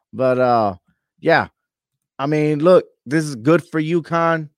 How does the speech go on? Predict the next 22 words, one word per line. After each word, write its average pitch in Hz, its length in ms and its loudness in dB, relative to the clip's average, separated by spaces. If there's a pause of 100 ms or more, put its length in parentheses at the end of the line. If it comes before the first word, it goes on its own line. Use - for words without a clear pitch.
(180)
to 98 100 -18
get 131 260 -2
back. 147 340 2
Well, 117 200 -8
hopefully 156 560 -2
that, 147 320 0
uh, 143 260 2
with 135 160 -6
the 127 60 -4
world 135 340 0
going 139 260 -6
on, 139 360 -4 (420)
that, 123 260 0
uh, 113 340 0
it 123 120 -4
maintains 135 720 -4
so 123 80 -6
we 117 140 -6
continue 127 440 -6
having 120 320 -6
our 113 120 -4
sport. 139 460 -2